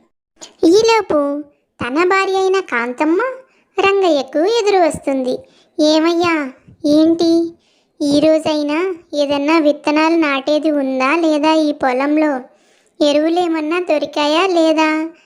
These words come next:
ఏంటోనయ్యా, మనకేమో పొలం లేదు, ఉన్న కాస్త పొలము పండటం లేదు, ఇంట్లోనేమో తిండి గింజలు లేవు. మనమంటే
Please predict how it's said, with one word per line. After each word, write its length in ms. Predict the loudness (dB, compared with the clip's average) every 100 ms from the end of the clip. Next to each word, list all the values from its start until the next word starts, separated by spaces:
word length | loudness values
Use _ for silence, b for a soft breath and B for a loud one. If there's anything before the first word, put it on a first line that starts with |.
| b b b -6
ఏంటోనయ్యా, 920 | 0 2 4 2 2 0 -2 -4 -6 -8 _ _ _ _ _ -4
మనకేమో 920 | -2 0 -2 0 2 2 2 2 0 0
పొలం 280 | -2 0 0
లేదు, 440 | 0 -2 -4 -6 -10 b b _ 0
ఉన్న 260 | 2 2
కాస్త 540 | 0 -2 -4 -6 -8 -4
పొలము 420 | -2 -2 -2 0 0
పండటం 520 | 0 -2 -4 -2 -2
లేదు, 440 | -2 -2 -4 -6 -6 -18 _ _ _ _ _ _ _ 0
ఇంట్లోనేమో 800 | 2 2 0 -2 -2 -2 0 0
తిండి 340 | 2 2 2
గింజలు 440 | 2 0 0 0
లేవు. 480 | 0 0 0 -2 -6 -10 b b b -4
మనమంటే 640 | -2 0 -2 -4 -2 2